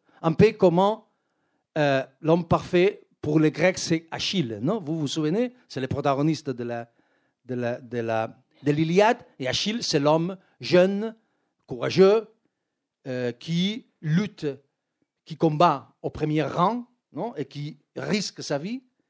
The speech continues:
et qui finalement la perd, et en toute sa jeunesse, toute le-, la splendeur de sa jeunesse, et qui vit, euh,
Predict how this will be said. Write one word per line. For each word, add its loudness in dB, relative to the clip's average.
et -12
qui -4
finalement 0
la -8
perd, -10
et -12
en -14
toute -10
sa -2
jeunesse, 0
toute -2
le-, 0
la -4
splendeur -6
de -10
sa -4
jeunesse, -2
et -2
qui -6
vit, -2
euh, -6